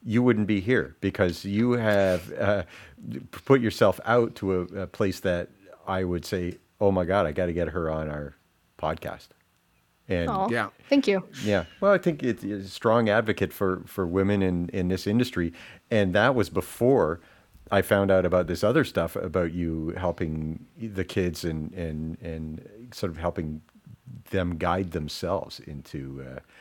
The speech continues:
Speaker 1: a vocation. So, any-,
Speaker 2: Mm-hmm.
Speaker 1: Andrew, you were, uh,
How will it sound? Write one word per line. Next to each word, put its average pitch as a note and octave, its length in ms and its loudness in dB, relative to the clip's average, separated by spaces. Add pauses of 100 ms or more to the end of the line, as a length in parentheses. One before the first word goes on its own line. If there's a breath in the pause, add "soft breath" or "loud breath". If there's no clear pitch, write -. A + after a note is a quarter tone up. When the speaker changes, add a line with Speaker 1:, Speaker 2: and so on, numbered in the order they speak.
(160 soft breath)
Speaker 1:
a F#2+ 120 -4
vocation. F#2+ 580 -4 (240)
So, - 220 -14 (260)
any-, A3 160 8
Speaker 2:
Mm-hmm. A3 220 4
Speaker 1:
Andrew, A2 240 4
you F#2+ 160 0
were, D#2 340 -2
uh, D2+ 240 -6